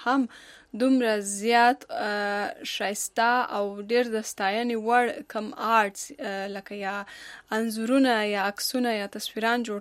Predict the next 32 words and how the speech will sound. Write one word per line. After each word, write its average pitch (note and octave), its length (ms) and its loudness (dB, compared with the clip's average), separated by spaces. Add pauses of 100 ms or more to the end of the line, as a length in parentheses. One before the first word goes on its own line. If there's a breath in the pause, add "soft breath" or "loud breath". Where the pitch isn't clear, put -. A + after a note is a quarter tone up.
(120)
کړي A3+ 160 -2
دي، A3+ 260 -4
هم G#3+ 300 -6
د G#3 100 -4
خولې، B3 480 2 (180)
آ، G3+ 500 -6
د G3 180 -12
لارې A#3 400 2 (380 loud breath)
چې - 100 -20
په A3+ 80 -2
خولې B3 300 0
کې - 60 0
پنسل G#3+ 580 -2
یا G#3+ 120 -6
پن A3 220 -4
نیول G#3+ 320 -4
شروع G3+ 300 -10 (100)
کړی G#3 160 -6
دی G3+ 160 -6
او G3 100 -6
دا G3 120 -10
ټول A3 420 -4 (420)
انځورونه G3+ 440 -8
جوړ G#3 260 -12
کړي G#3+ 120 -6
وو. G#3 120 -8 (500 loud breath)
ډېر E4+ 280 8
خوندور A3 600 2
او A3+ 140 2 (400)
دا، C4+ 220 4
دا C4+ 240 0
لکه A3+ 400 -2